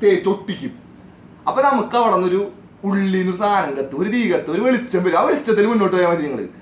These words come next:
അതാണ് നമ്മൾ എപ്പോ നെഗറ്റീവ് ആവുന്നോ മറ്റുള്ളവരോട് പത്ത് നെഗറ്റീവ് പറയാ. അവൻ ആശ്വസിപ്പിക്കാൻ വരുന്നവരെ കിട്ടിയിട്ട് കാര്യമില്ല, ആശ്വസിപ്പിക്കരുത്. നമ്മളെ താഴ്ത്താനും കുറ്റപ്പെടുത്താനും അടിച്ചമർത്താനും വരുന്നവനെ കിട്ടണം.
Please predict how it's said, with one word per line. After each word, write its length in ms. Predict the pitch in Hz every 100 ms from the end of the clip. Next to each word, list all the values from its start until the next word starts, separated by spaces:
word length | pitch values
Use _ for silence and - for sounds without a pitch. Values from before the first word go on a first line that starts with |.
| -
അതാണ് 320 | - 226 -
നമ്മൾ 160 | 151 220
എപ്പോ 200 | 220 220
നെഗറ്റീവ് 320 | 226 220 220
ആവുന്നോ 240 | 208 202
മറ്റുള്ളവരോട് 460 | 190 - 185 196 180
പത്ത് 200 | 190 185
നെഗറ്റീവ് 300 | 196 170 147
പറയാ. 200 | 147 110 - - - -
അവൻ 160 | 120 160
ആശ്വസിപ്പിക്കാൻ 720 | 208 202 180 165 180 190 196
വരുന്നവരെ 340 | 240 240 226
കിട്ടിയിട്ട് 300 | 226 226 208
കാര്യമില്ല, 320 | 233 202 180
ആശ്വസിപ്പിക്കരുത്. 800 | 123 123 143 143 180 170 196 214
നമ്മളെ 220 | 147 165 196
താഴ്ത്താനും 540 | 196 185 185 180 180 196
കുറ്റപ്പെടുത്താനും 600 | 208 - 190 214 208 196
അടിച്ചമർത്താനും 720 | 185 208 - 254 247 226 220
വരുന്നവനെ 280 | 220 202 185
കിട്ടണം. 300 | 190 -